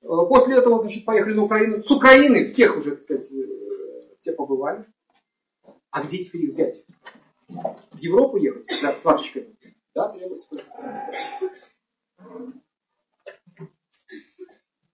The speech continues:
Что-то не в порядке. И тут же говоришь, а вы хотите, что у вас это предприятие, как, вы хотите этот бизнес просто продать?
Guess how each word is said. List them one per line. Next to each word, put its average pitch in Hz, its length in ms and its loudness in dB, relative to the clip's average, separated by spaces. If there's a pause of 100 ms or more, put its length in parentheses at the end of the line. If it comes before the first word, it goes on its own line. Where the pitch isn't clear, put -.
(480)
Что-то - 280 -12
не 127 60 -12
в - 40 -20
порядке. - 440 -10 (1300)
И 123 80 -18
тут 139 180 -16
же 135 60 -14
говоришь, 139 280 -12 (280)
а 127 480 -10 (140)
вы 139 120 -10
хотите, 143 340 -18
что - 160 -20
у 135 40 -12
вас 143 120 -14
это 143 180 -18 (200)
предприятие, 135 520 -10 (540)
как, - 240 -12
вы 139 80 -20
хотите 175 320 -8
этот 147 80 -6
бизнес 170 240 -16
просто 185 220 -12
продать? 185 440 -2